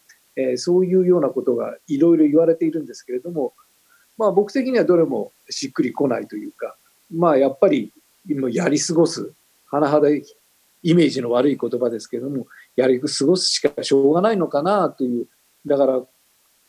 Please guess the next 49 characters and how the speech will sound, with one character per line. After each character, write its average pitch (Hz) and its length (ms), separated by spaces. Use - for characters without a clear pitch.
ま 156 320
あ、 127 60
そ - 160
の、 120 120
全 170 220
世 165 100
界 139 140
に 127 80
比 156 80
べ 151 80
れ - 0
ば 160 160
東 135 320
ア 156 80
ジ 147 100
ア 139 60
っ 120 80
て - 80
い 143 40
う - 20
の 127 60
は 117 40
状 127 120
況 135 200
的 139 140
に 139 80
恵 127 240
ま 156 80
れ 160 80
て - 100
い 156 100
る 208 100
ん - 20
だ 170 100
か 120 140
ら、 160 240
や 151 100
っ - 40
ぱ 190 120
り 160 220
そ - 140
の 160 120
状 156 180
況 160 220
を 190 400
ち - 60
ゃ 180 100
ん 208 360
と 285 260